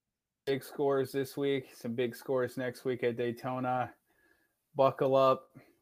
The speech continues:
get ready for some action. Big shakeups here in the next two weeks.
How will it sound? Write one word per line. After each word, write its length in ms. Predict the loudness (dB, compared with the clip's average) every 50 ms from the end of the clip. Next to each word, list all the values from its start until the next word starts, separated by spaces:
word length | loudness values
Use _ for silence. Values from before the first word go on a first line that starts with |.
| _ _ -2
get 160 | -2 0 2
ready 260 | 2 2 2 2 0
for 160 | -2 -2 -8
some 180 | -6 -6 -2 0
action. 640 | 2 2 2 0 -2 -4 -6 -4 -2 -2 -2 -4 -6 -12 _ _ _ _ _ _ _ _ _ _ _ _ _ _ _ _ _ _ _ _ _ _ -6
Big 100 | -6 -6
shakeups 460 | -2 -4 -4 0 0 -2 -2 -2 -8 -8
here 180 | -6 -2 -2 0
in 80 | 0 0
the 60 | -2
next 300 | -2 -4 -6 -8 -12 -10
two 140 | -6 -6 -4
weeks. 480 | -4 -4 -6 -8 -10 -14 -20 -20 -20